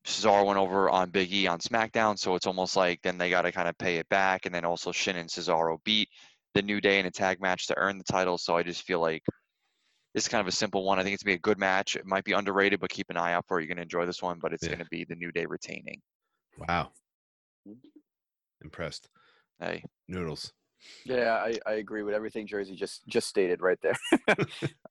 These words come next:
Speaker 3: Uh, Cesaro and Nakamura have just been getting over. They've had the number for the last couple weeks, and,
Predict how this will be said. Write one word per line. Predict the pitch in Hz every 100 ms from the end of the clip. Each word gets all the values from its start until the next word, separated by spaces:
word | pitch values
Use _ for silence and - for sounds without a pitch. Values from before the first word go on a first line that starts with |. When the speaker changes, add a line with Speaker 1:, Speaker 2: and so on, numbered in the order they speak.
| -
Speaker 3:
Uh, | 101 95
Cesaro | - 101 110 104
and |
Nakamura | 104 101 107 101
have |
just | 98 -
been | 107 101
getting | 101 85
over. | 104 104
They've | 101 98
had | 110 98
the |
number | 101 101 104 101
for | 101
the |
last | 101 104 -
couple | 95 98
weeks, | 104 -
and, | 87 87